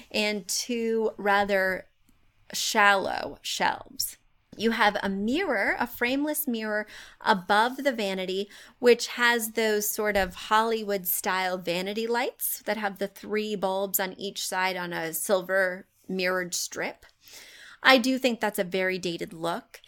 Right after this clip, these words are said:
and I do feel like that illumination can be really harsh. Even looking at these pictures for more than, like, five seconds is making my eyeballs hurt.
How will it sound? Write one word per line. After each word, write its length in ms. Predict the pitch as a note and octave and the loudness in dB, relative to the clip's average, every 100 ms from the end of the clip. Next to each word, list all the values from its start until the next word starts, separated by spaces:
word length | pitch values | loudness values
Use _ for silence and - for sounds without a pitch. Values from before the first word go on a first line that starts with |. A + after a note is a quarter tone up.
| - - - | -20 -10 2
and 140 | A3+ | 6
I 80 | A3+ | 6
do 300 | G3+ A#3 A#3 | 4 -2 -4
feel 240 | - A3+ | -2 0
like 260 | G3+ G3 G3 | 0 -2 0
that 160 | G3 | -2
illumination 680 | F#3+ F#3+ G3 F#3+ F#3 F3+ F#3 | 0 -6 -6 -6 -6 -6 -8
can 160 | F#3 F3 | -8 -6
be 160 | F3 | -6
really 360 | E3+ F3+ F#3 F#3 | -4 -2 -2 -4
harsh. 400 | F3 F3 G3+ - | 0 0 0 -2
Even 320 | C4 C#4+ C4 | 0 2 0
looking 380 | A#3 G#3 A3+ B3+ | 0 -2 -2 -2
at 100 | C4 | -2
these 220 | B3+ A#3+ | -2 -6
pictures 720 | - A#3+ - C#4 F4+ B4+ - - | -2 -2 0 2 4 4 2 2
for 140 | C#4+ | 4
more 320 | B3+ A#3+ B3 | 4 2 2
than, 180 | A#3+ B3 | 2 2
like, 220 | A3+ G#3+ | 2 2
five 340 | - G#3+ G#3 G#3 | 2 4 4 2
seconds 400 | G#3 G#3 B3 A#3+ | -2 0 -2 -4
is 140 | G#3+ | -6
making 320 | G3+ G3 G#3 | -6 -6 -4
my 160 | G3+ F#3 | 0 0
eyeballs 480 | F3 F3 F#3 F#3+ G3 | 0 -2 -2 -6 -4
hurt. 300 | - A2+ | -6 -6